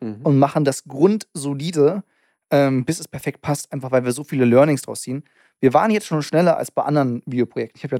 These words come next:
Speaker 1: Oh ja.
Speaker 2: Tom auch schon früher Kurzfilme gedreht. Wir haben das sehr knapp kalkuliert. Wir wussten, wie lange wir zu Finlay brauchen. Wir hatten hier ungefähr neunzig Minuten irgendwie mit Auf- und Abbau und so
Speaker 1: Mhm.
Speaker 2: weiter. Wir hatten bei Finlay, äh, mit,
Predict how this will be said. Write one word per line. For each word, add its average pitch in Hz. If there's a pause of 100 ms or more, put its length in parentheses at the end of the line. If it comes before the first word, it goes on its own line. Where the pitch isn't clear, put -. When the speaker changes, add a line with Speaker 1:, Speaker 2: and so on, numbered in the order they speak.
Speaker 1:
Oh 143
ja. 107
Speaker 2:
Tom 143
auch 123
schon 135
früher 135 (320)
Kurzfilme 120
gedreht. 110
Wir 131
haben 143
das 143
sehr 151
knapp -
kalkuliert. 135
Wir 123
wussten, 143
wie 131
lange 131
wir 127
zu -
Finlay 151
brauchen. 139 (420)
Wir 135
hatten 139
hier 156
ungefähr 147
neunzig 143
Minuten 143
irgendwie 135
mit 151
Auf- 135
und 147
Abbau 139
und 143
so 120
Speaker 1:
Mhm. 107
Speaker 2:
weiter. 139 (320)
Wir 131
hatten 143
bei 135
Finlay, 151
äh, 135
mit, 131